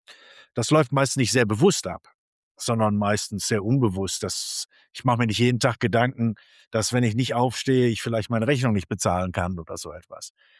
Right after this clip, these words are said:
Aber selbst unter den schwierigsten Bedingungen haben Menschen Wahlmöglichkeiten und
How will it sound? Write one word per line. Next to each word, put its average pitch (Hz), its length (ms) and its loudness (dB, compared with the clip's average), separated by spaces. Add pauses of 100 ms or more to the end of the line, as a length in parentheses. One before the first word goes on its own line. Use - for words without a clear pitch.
(140)
Aber 180 380 4 (480)
selbst 160 380 0
unter 165 220 2
den 165 160 2
schwierigsten 214 800 -2
Bedingungen 190 800 2 (180)
haben 143 460 0
Menschen 143 640 -4 (120)
Wahlmöglichkeiten 131 1500 0 (920)
und 135 540 0